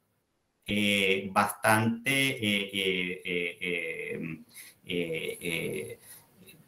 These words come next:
electrónico, eh, con alta densidad electrónica, bastante hidrofóbico, creando una cavidad, eh, bastante hidrofóbica. Eso permite reconocer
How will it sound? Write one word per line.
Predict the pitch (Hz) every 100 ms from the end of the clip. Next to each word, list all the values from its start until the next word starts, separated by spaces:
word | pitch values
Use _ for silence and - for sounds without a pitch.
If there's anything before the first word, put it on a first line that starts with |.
| -
electrónico, | 113 113 - 170 156 143 143 143 214 - -
eh, | 110 104 101 95 98 98 98
con | 98 101 -
alta | 131 147 147 - 107 98 98
densidad | 101 101 95 95 92 95
electrónica, | 95 95 127 143 135 135 135 160 208 - - - -
bastante | 95 98 - 117 110 113
hidrofóbico, | 117 104 120 - 170 160 160 160 156
creando | 107 104 113 113
una | 123 127
cavidad, | 127 107 95 101 117 117 113 98
eh, | 95 92
bastante | 95 - 104 101 -
hidrofóbica. | 113 113 127 - 190 156 160 220 233 - - - -
Eso | 143 143 143 185 208 -
permite | 135 120 127 156 175
reconocer | 175 135 127 113 117 107 98 - 185 147 -